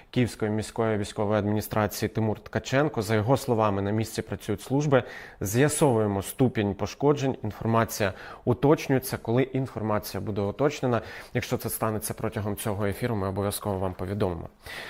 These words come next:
Внаслідок російських ударів по Харківщині у неділю поранено шестеро людей. Про це повідомляє Харківська обласна прокуратура. За даними слідства, восьмого червня російська армія попередньо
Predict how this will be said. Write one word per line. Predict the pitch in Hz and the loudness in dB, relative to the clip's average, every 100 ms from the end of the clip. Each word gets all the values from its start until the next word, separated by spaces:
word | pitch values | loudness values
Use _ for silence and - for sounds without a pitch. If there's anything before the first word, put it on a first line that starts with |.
| - - | -14 4
Внаслідок | 151 147 139 131 | 4 6 4 4
російських | 135 - 143 131 - | 2 2 2 0 2
ударів | 127 127 117 | 4 6 4
по | - 117 | 2 2
Харківщині | 110 135 127 117 - 117 113 | 4 2 0 -2 -6 -2 -2
у | - 123 | 2 2
неділю | 120 113 127 104 90 | 2 2 0 0 -2
поранено | 101 110 107 104 104 104 104 | -4 -2 -2 -2 -2 -2 -4
шестеро | - 113 - 107 | -6 -8 -6 -8
людей. | 98 104 127 | -6 -2 -2
Про | 143 | -4
це | - 120 | -10 -10
повідомляє | 101 104 104 101 95 | -8 -4 -2 -2 -2
Харківська | 110 - - 92 | -4 -6 -10 -10
обласна | 95 95 98 | -8 -6 -8
прокуратура. | - - - 208 123 131 101 - - - - | -8 -8 -8 -4 0 0 0 -6 -16 -12 0
За | 110 | 2
даними | 120 151 147 139 | 6 6 6 4
слідства, | - 131 - - 101 | 4 2 2 -2 0
восьмого | 113 147 131 113 92 104 | 6 6 6 0 -4 -6
червня | - 104 98 90 | -2 -2 -2 -4
російська | 95 127 123 - - | -4 -2 0 0 2
армія | 123 123 117 | 2 2 2
попередньо | 104 113 120 123 113 110 | 0 -2 2 4 4 2